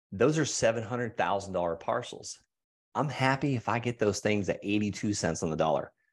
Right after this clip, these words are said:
'cause I can assign it and still make a hundred grand.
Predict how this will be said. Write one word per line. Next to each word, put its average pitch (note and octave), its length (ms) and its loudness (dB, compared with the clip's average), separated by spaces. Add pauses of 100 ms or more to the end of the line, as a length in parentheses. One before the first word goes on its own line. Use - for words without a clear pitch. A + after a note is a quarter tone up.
(540)
'cause A2+ 100 0
I A#2+ 80 8
can C#3 140 0
assign A#2+ 520 2
it F2 60 -4
and - 120 -10
still C#3 220 0
make A2 200 0
a - 40 -6
hundred F2 320 -4
grand. E2+ 380 -4